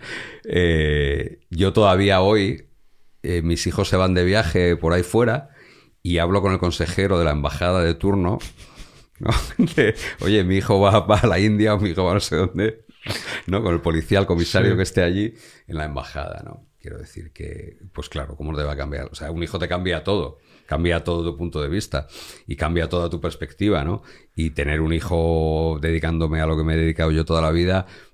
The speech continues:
Speaker 1: pues claro, sabes lo que puede pasar, pero ya hasta en pequeñas cosas, ¿no? Cuando yo tengo dos hijos varones, los dos, eh, y cuando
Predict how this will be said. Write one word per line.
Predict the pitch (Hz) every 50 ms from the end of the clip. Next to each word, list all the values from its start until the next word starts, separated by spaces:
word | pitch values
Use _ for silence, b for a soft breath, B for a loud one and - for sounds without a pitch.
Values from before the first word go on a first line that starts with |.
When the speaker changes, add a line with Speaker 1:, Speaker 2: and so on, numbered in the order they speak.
| - _
Speaker 1:
pues | - 73 76 - - - - - -
claro, | - 76 - - - 73
sabes | - 82 80 80 78
lo | 80 73
que | 73
puede | 73 69 71 73
pasar, | 76 78 - - 92 92 85 -
pero | - 76 78 80
ya | 85 95 110 113 - - - -
hasta | 92 87 - 92 90
en | 90 80
pequeñas | 98 85 107 113 131 120 95 -
cosas, | - - 85 76 80 71 69 71
¿no? | 85 110 135 131
Cuando | - 73 71 69 69 73 73 73 - B B B B B B B B _
yo | 85 87
tengo | 92 87 85
dos | 80 80 76 -
hijos | 76 87 80 73
varones, | 73 78 90 104 117 120 117 90
los | 76 73 76
dos, | 87 101 120 120 - b b b b b b b b b b -
eh, | - - 87 82 80 78 78 78 78 76 76 76 76 - - - _ _ _ _ _ _
y | _ 85 73
cuando | - 87 82 80 80 82 80 80 78 78 76 76 80 78 76 76 76 71 69 65 - - - - - - -